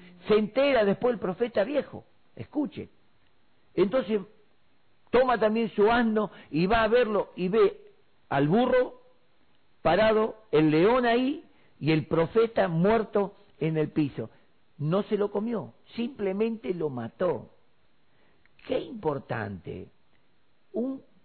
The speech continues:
falso profeta, una falsa palabra que vino en nombre de un ángel, que vino como desplazando lo que Dios dice.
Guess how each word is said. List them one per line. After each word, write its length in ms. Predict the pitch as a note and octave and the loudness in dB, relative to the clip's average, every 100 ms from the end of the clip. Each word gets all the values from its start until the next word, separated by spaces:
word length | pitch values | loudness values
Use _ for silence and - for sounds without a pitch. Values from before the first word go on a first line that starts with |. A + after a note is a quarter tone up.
| - - | -20 -8
falso 540 | G#3 A3+ A3 - G#3+ - | -4 -2 -4 -8 -10 -8
profeta, 840 | - C#3 B2 - D3+ A#2+ - F#2 F2+ _ _ _ | -8 -8 -8 -8 -8 -8 -10 -14 -14 _ _ _
una 300 | G3+ A3 G3+ | -6 -2 -2
falsa 680 | - - G#3 G#3 - F#3+ | -2 0 0 0 -2 -6
palabra 680 | - C3+ D#3 E3 C#3 A2 F#2 _ - _ _ | -2 -2 0 0 -2 -6 -8 _ -20 _ _
que 140 | E3 | -4
vino 400 | E3+ A#3+ A#3 G#3+ - | -4 -4 -4 -6 -6
en 280 | D#3+ D#3 E3+ | -6 -4 -2
nombre 440 | A3 A#3 G#3+ G3 | -2 -2 -2 -2
de 160 | E3 F3 | 0 0
un 200 | F3+ F3+ | 2 0
ángel, 800 | F#3+ D#3 C#3 - A2 G#2 F#2+ F2 _ _ _ _ | -2 -4 -8 -12 -12 -12 -14 -20 _ _ _ _
que 140 | E3 | -6
vino 440 | F#3 B3 A#3+ G#3+ - _ | -4 -6 -4 -6 -8 _
como 400 | F3+ F3 F3 F3 - _ _ | -6 -2 -4 -4 -14 _ _
desplazando 1200 | A2+ F3+ D3 - F#3+ F#3+ - A#3+ C4+ C#4 D#4 C4+ - _ _ _ _ | -4 -4 -4 -4 -4 -4 -4 -4 -4 -6 -8 -8 -14 _ _ _ _
lo 300 | C3+ D#3 E3 | -4 -2 -2
que 160 | D#3+ D3 | -4 -6
Dios 380 | E3+ B3+ A3+ | -2 0 0
dice. 380 | A#2+ G#2+ F#2 - | -2 -8 -10 -18